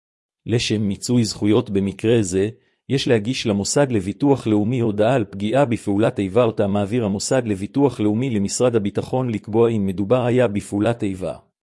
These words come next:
לאחר מכן, באם הוכר אותו אדם כנפגע פעולת איבה, הוא יהיה זכאי לתגמול כספי עבור הטיפולים הרפואיים שלהם הוא נדרש, ואם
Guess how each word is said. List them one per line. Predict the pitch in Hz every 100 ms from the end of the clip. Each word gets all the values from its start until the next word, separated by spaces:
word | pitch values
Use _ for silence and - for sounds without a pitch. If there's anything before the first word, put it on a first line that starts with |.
| _ _ _ _ _ _ _ _ -
לאחר | 101 - 120
מכן, | 120 107 - 95 76 60 - _ _ -
באם | 101 139
הוכר | 131 104 135
אותו | 120 107 107
אדם | 101 110 107
כנפגע | 104 101 101 - 117
פעולת | 113 104 98 113 101
איבה, | 92 113 110 98 _ _ _
הוא | 110
יהיה | 107 123
זכאי | 110 - 135 120
לתגמול | 101 98 104 131 120
כספי | 131 120 - 98 104 -
עבור | 98 123 110
הטיפולים | - 101 107 107 123
הרפואיים | 92 90 - 101 113 131
שלהם | 113 98 98 107
הוא | 107
נדרש, | 101 95 113 110 - 98
ואם | 101 120